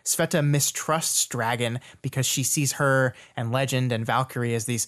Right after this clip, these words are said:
super powerful capes who could have possibly been tied into the Gold Morning stuff, and they still don't know, like, how much they knew. And, like, like she says, like, "Did they ignore stuff?" If they were so tapped into the source of,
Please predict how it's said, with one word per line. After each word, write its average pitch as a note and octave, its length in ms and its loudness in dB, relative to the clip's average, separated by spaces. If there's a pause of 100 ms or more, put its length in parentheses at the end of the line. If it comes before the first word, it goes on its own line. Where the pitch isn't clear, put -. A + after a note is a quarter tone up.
(140)
super - 380 2
powerful C#3 420 2
capes E3+ 400 0
who B2 380 -2 (520)
could C#3+ 200 0
have C3 120 -2
possibly C#3 520 2
been C#3 180 0
tied C#3+ 340 0
into D3+ 220 0
the C3+ 80 -2
Gold C3+ 300 2
Morning F3 320 2
stuff, B2 480 -2 (1200)
and C3+ 220 0
they C#3+ 100 4
still D#3+ 240 2
don't D3+ 240 0
know, C#3 540 4 (420)
like, C#3 300 -4 (920)
how D3+ 300 2
much D3 280 0
they C3+ 120 0
knew. F#3+ 460 6 (280)
And, C#3+ 160 0
like, B2+ 320 -2
like C#3 200 -4
she D3+ 200 0
says, C#3 280 2
like, C3 160 0
"Did D3+ 160 2
they C#3 100 4
ignore C3+ 300 2
stuff?" B2 320 0
If B2 80 -2
they D3 100 2
were C#3+ 100 2
so F3+ 300 2
tapped D#3 380 -2
into D3+ 240 2
the B2+ 80 -2
source D3 400 2
of, C3 180 -2